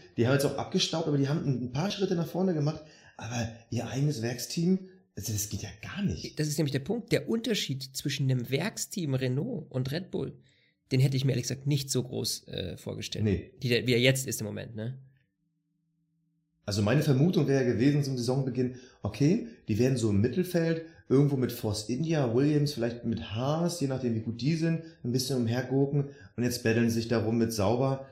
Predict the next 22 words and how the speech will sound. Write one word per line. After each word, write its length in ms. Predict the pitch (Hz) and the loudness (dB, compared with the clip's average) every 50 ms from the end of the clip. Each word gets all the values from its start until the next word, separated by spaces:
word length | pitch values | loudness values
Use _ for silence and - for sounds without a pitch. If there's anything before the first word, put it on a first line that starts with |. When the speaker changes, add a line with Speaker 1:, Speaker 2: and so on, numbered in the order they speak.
| - - - | -20 -14 -4
Speaker 1:
wer 100 | - 107 | 0 2
hinten 540 | 107 120 127 123 135 127 120 117 117 - - | 2 2 2 2 2 2 0 0 0 -2 -2
den 160 | 110 107 101 | 0 2 4
Besenwagen 540 | 104 120 151 165 151 101 90 90 90 90 87 | 4 4 4 4 2 2 2 0 0 0 -2
fährt. 420 | 82 87 85 85 - - - - - | 0 -2 -2 -2 -4 -8 -8 -4 -2
Speaker 2:
Mhm. 280 | 123 113 110 110 139 - | -2 -2 -2 -4 -6 -6
Speaker 1:
Also 560 | 107 92 98 110 101 92 92 - - - - _ _ _ _ _ _ _ _ _ - _ _ _ _ _ _ | -4 -2 0 2 2 2 0 -2 -8 -16 -20 _ _ _ _ _ _ _ _ _ -20 _ _ _ _ _ _
Speaker 2:
Also 160 | 120 110 101 | -6 -4 -2
Speaker 1:
nee. 60 | 95 - | -2 0
Speaker 2:
ich 100 | - - | 0 0
hätte 240 | 131 127 113 98 | -2 -2 -4 -6
vor 140 | - - 104 | -6 -6 -6
allem 120 | 101 113 117 | -4 -4 -6
für, 180 | - - - | -8 -10 -12
für, 200 | 131 - - 110 | -10 -10 -10 -10
für 160 | - - 113 | -8 -8 -6
Hülkenberg 360 | 113 117 117 - 131 117 110 - | -6 -6 -4 -4 -4 -4 -4 -4
tut's 200 | - 127 - 127 | -6 -8 -8 -8
mir 80 | 120 | -8
halt 100 | 117 - | -6 -8
schon 160 | - - 117 | -8 -8 -8
irgendwie, 380 | - - 120 113 110 110 110 | -8 -6 -6 -6 -6 -8 -8